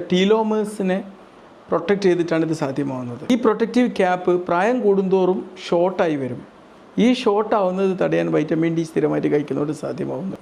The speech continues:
ഈ ഷോർട്ട് ടീലോമറാണ് പലപ്പോഴും പലതരം ക്യാൻസറുകളൊക്കെ ഉണ്ടാവാൻ കാരണമാവുന്നുള്ള പ്രത്യേകം ഓർക്കണം. ബ്ലാഡർ ക്യാൻസർ, കിഡ്നി ക്യാൻസർ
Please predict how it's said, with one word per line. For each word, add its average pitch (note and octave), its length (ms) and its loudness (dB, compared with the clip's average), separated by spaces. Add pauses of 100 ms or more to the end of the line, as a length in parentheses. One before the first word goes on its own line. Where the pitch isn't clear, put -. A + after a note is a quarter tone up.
(140)
ഈ - 20 6 (240)
ഷോർട്ട് A#3 520 2 (120)
ടീലോമറാണ് F#3+ 600 2 (280)
പലപ്പോഴും F3+ 520 2 (640)
പലതരം G#3 400 2 (200)
ക്യാൻസറുകളൊക്കെ G3 840 2
ഉണ്ടാവാൻ D#3+ 320 0 (400)
കാരണമാവുന്നുള്ള D3 760 0
പ്രത്യേകം C#3 300 -2
ഓർക്കണം. C#3 260 -8 (140)
ബ്ലാഡർ D3 340 0 (120)
ക്യാൻസർ, C#3 340 -6 (540)
കിഡ്നി D#3 300 2 (120)
ക്യാൻസർ C#3 360 -2